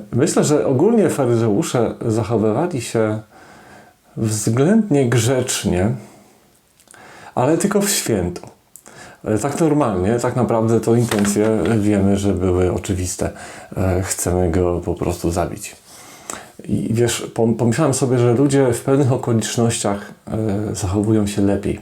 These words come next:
niż zwykle. Ale to może nawet samo w sobie nie jest takie złe. Nikt nie lubi, e, w towarzystwie jakichś dram. E,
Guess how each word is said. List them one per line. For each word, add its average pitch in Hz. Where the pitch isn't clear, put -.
niż 98
zwykle. 101
Ale 143
to 214
może 170
nawet 139
samo 139
w 101
sobie 117
nie 104
jest 95
takie 95
złe. 98
Nikt 117
nie 107
lubi, 110
e, 104
w 101
towarzystwie 104
jakichś -
dram. 101
E, 92